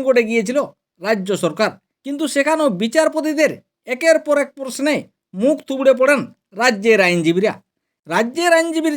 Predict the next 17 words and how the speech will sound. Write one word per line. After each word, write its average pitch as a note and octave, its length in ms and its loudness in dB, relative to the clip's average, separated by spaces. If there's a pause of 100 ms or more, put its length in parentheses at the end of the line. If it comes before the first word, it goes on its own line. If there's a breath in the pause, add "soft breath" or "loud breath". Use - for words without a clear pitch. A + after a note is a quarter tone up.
যুক্তি C#4 340 -8
ছিল, D#4 160 -2 (380)
চুক্তিভিত্তিক D4+ 720 -8
কর্মীর D4 360 0
পদগুলি C#4 480 -2 (380)
স্থায়ী A#3 380 0
নয়, G#3 240 -4 (420)
তাই A3+ 140 -2
তাদের C4+ 300 0 (180)
স্থায়ী D4+ 300 0
কর্মীদের D4+ 400 -2
মতো D4 220 2 (480)
সুযোগ C4+ 300 -2
সুবিধা B3+ 320 0
দেওয়া B3 260 4 (540)
সম্ভব A3+ 360 2
নয়। F3 240 -2